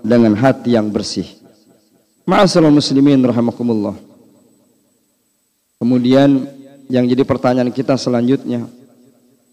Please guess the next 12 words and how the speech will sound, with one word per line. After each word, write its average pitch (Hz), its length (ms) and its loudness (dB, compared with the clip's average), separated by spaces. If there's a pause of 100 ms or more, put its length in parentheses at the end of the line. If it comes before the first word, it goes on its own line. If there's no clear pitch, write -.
(240)
adalah 113 480 -2 (800)
apa 160 640 -2 (240)
yang 135 160 2
harus 139 160 0
kita 143 240 -2
lakukan 139 640 -2 (480)
agar 127 320 0
kita 131 480 -2 (320)
memiliki 127 480 0
hati 123 480 -2
yang 120 80 -2
bersih, 110 400 -6